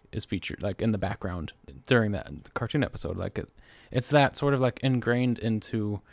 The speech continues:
popular culture that it can just, like, sneak up into anywhere. Like, there's so many things. Just go to the Wikipedia page at some point in, in time and just look at the popular culture impact that it's had on,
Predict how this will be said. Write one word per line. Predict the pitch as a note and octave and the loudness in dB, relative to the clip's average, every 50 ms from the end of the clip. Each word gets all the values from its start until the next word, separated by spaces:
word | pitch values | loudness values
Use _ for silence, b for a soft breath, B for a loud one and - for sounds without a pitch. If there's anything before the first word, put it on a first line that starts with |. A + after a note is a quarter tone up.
| b | b
popular | - C#3+ B2 - A2+ G#2+ A2 | 2 2 2 2 0 -2 0
culture | - - - G#2+ - - G#2 | 0 0 0 0 0 0 0
that | G#2+ A2+ A2+ | 0 2 2
it | A#2+ | 0
can | - - C3 | 0 0 -2
just, | B2+ C3+ - - | -2 -2 -2 0
like, | B2 A#2 - | 0 0 0
sneak | - - - F#3+ F3 - | -2 -2 0 0 0 0
up | - - - - | -2 -4 -2 -2
into | C#3 B2 - - - D#3+ | -2 -2 -2 -2 -4 -2
anywhere. | F3 F#3 D#3+ A#2 - - G#2 G#2 | -2 -2 -2 -2 -2 -4 -4 -2
Like, | G#2+ A2+ A2 - | -2 -2 -2 -2
there's | C3+ C3 B2+ | -2 -2 -2
so | - - F3+ F3 | -2 -2 -2 0
many | D#3+ C#3+ C3 | 0 -2 -2
things. | - D3 C#3+ C#3 C3+ | -2 -2 -2 -2 -2
Just | C#3+ B2+ - _ _ - - - | -4 -6 -8 _ _ -20 -10 -4
go | - C3 C3 C3 C3 | 0 2 2 4 4
to | B2+ C3 | 4 4
the | B2 A#2+ A#2 G#2 - - B B B B B B B | 2 2 0 -2 -6 -10 B B B B B B B
Wikipedia | C3+ C#3+ - C3 A2+ - B2 A2+ A2 G#2 | 4 6 6 6 4 4 4 4 4 2
page | - - G#2+ G#2+ G2+ | 2 2 0 2 2
at | G2+ G2+ - | 0 -2 -2
some | - G#2+ G2+ | -2 -4 -4
point | - G#2 G2+ - - | -4 -4 -4 -4 -4
in, | F#2 F2+ - - - | -6 -8 -8 -8 -6
in | - A#2 A2+ | -4 -4 -2
time | - - A2 G#2 G2+ G2+ | -2 -2 -4 -2 -2 -2
and | G2+ G#2 | -2 -2
just | G2+ G#2+ G#2+ | -4 -2 -2
look | A#2 A#2 A2+ - | 0 0 2 2
at | A2+ A2 - - | 0 0 0 0
the | A2 G#2 G#2 G#2+ G2+ A2+ - | 0 2 2 0 -2 -4 -4
popular | - A#2+ - - G2+ G2+ G#2 | -4 -4 -4 -2 -2 -4 -2
culture | - - G2 G2 - - - | -2 -2 -2 -2 -4 -6 -8
impact | - F#2 F#2 - G2+ F#2 F2+ - | -8 -6 -4 0 0 0 0 -2
that | - F2 F#2 | -6 -6 -6
it's | F2 D#2+ - | -6 -6 -6
had | - F2+ C#2+ D2+ | -6 -6 -8 -8
on, | D2+ D#2 D2+ | -10 -12 -12